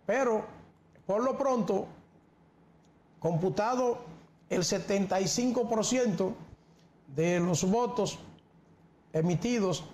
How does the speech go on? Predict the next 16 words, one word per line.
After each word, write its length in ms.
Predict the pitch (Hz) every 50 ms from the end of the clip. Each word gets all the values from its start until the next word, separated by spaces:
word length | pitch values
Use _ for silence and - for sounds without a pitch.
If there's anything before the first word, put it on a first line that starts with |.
| - - _ _ - _ - - - _ - -
allá 540 | 156 160 151 208 220 220 208 196 - - - - - - - _ -
en 140 | 170 160 160
San 240 | 160 - 170 165 165
José 240 | 170 160 - 208
del 200 | 208 214 208 202
Puerto, 460 | 208 226 233 214 202 - - 202 214 - - - - - _ - - _ _ - - _ -
Rafael 800 | 143 147 160 170 170 139 165 165 175 190 196 214 226 226 226 - - - - - _ - _ -
Ureña, 560 | - 190 202 220 226 226 202 180 180 170 156 - - - - - - - _ - - -
Pelo 260 | 190 202 220 226 214
Fino, 380 | - 233 233 226 190 190 196 - - - - - _ _ - - - - - -
está 600 | - 160 - - - 180 185 190 185 180 175 - - - - - - _ _ _ -
aventajando 960 | 175 175 190 202 226 240 220 208 220 208 185 214 214 214 190 165 180 170 156 - - - - _ _ - - - -
a 140 | - 175 165
Radamés 640 | 160 165 175 175 175 170 170 190 196 190 - - 170
Díaz. 540 | 165 185 160 139 135 135 - - - - - - - - - _ - _ _ _ _ _ - -
Esos 600 | - 247 302 294 - 320 320 311 233 - - -